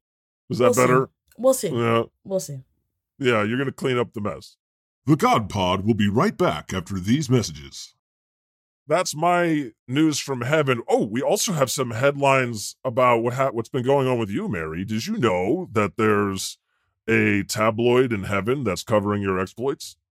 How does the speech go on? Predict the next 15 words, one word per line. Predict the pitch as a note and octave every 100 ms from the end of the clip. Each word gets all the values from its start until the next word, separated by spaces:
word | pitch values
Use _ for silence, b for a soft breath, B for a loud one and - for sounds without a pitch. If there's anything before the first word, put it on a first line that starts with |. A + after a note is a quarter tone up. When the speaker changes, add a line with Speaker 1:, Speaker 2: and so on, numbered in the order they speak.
| _ _ _ -
Speaker 2:
Really? | E3 E3+ D#3+ D#3+ D#3+ C4 C#5 _ _ -
Speaker 1:
Yeah. | C3+ B2+ B2 B2 G3 G3+ - F2 _
It's | - A#2
called | C#3+ C3 A2
Mary | C#3 G3 A#3+
Mag's | D#3+ D3+ F3 D#3+ A2
News | A#2 C#3+ B2+ F2 -
with | G2+
two | - D#3+
Z's. | C#3 A#2 A#2 F#2+ E2 - _ _ _ _ _ _
Speaker 2:
Wow. | C#3 D3 C#3+ C#3 C#3+ E3 F#4 G#4+ D3 B2+ _ _
<laughs> | - - - - - - - -
What's | F#3 A3+ A3+
in | C#4 G4
there? | D4+ F3 D3+